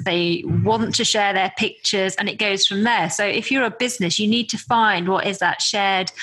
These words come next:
identity, because community is about belonging, connection, shared identity. And these are the things that are really, really important. And, uh, when I created, I created a course about Facebook groups, and my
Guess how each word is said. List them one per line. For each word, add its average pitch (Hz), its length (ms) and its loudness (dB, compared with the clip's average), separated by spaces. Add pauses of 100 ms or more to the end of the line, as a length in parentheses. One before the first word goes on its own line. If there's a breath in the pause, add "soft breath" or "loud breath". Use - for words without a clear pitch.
(200 loud breath)
identity, 208 680 0
because 180 340 -4
community 220 680 0
is - 100 -4
about 175 440 0 (340 loud breath)
belonging, 202 840 2 (280 loud breath)
connection, 196 960 0
shared 180 420 0
identity. 190 840 0
And 190 120 0
these 226 220 0
are 202 40 0
the 196 100 0
things 190 460 0
that 180 340 -2 (400 loud breath)
are 185 120 0
really, 208 320 2
really 196 220 0
important. 185 680 0
And, 180 220 2 (540 loud breath)
uh, 170 140 0
when 214 160 0
I 214 160 2
created, 196 420 -2 (800)
I 202 60 -2
created 226 320 0
a - 40 0
course 202 440 0
about 185 640 0
Facebook - 440 -2
groups, - 500 -4
and - 160 0
my 226 160 2